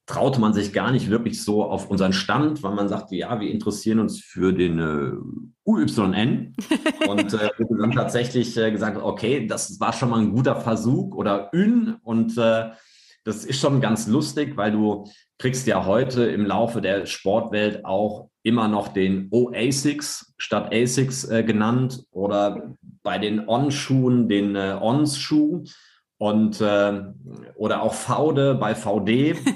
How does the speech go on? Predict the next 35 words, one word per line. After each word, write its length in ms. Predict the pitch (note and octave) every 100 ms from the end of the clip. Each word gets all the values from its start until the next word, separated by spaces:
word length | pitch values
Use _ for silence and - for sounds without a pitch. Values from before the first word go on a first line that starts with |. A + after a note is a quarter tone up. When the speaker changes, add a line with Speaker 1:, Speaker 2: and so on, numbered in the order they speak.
| - -
Speaker 1:
Das 180 | - -
sind, 180 | A#2+ A#2+
Speaker 2:
<laughs> 120 | -
Speaker 1:
äh, 300 | A2+ A2+ A2 - - _ _
ja, 180 | G2 A#2+
aber 140 | C3+
du 160 | A#2+ A2
weißt 260 | A2+ D3
sofort, 400 | - C3 B2+ C#3+
was 220 | A2+ A#2 -
gemeint 380 | G2+ F#2 C#3+
ist. 360 | D#2+ F2+ - -
Manchmal 380 | A2 B2+ - B2+
muss 220 | C3 C3+
man 100 | C3+
vielleicht 300 | B2+ A#2 C3
auch 80 | G2
ein 100 | G#2
bisschen 300 | F3+ - E3
überlegen, 600 | A#2 A2 A2 D#3+ A3 - -
äh, 60 |
aber 560 | G#2+ G#2+ - G2+ A2 A2+
letzten 340 | A#2 C3+ A#2+
Endes 380 | G2 A#2+ C3 -
ist 200 | - A#2+
es 100 | C3
natürlich 440 | B2+ A2 A#2+ A2
so, 140 | - A2+
es 140 | G#2+
bleibt 240 | A2 A#2 A#2+
dann 100 | A2
doch 160 | A#2
irgendwo 440 | B2+ A2 A2+ G2 F#2
im 120 | E2+
Kopf. 320 | E2+ F2+ -